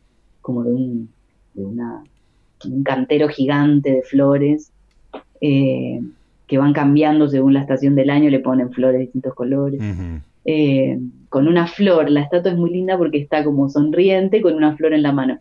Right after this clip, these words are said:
Speaker 2: Qué lindo.
Speaker 1: Y me llamó la atención eso, como que, que estuviese siempre, los retratos que se veía, está siempre sonriendo.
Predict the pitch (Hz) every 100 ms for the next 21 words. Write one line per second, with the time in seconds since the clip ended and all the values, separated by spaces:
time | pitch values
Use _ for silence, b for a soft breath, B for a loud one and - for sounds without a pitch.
0 | - 98 90 87 80 160 151 143 135 135
1 | 139 147 175 208 196 180 214 208 202 160
2 | 143 143 143 139 143 139 _ 147 143 170
3 | 196 202 214 226 220 220 202 170 175 175
4 | 190 202 214 208 185 185 208 220 208 202
5 | 190 196 170 165 170 160 143 143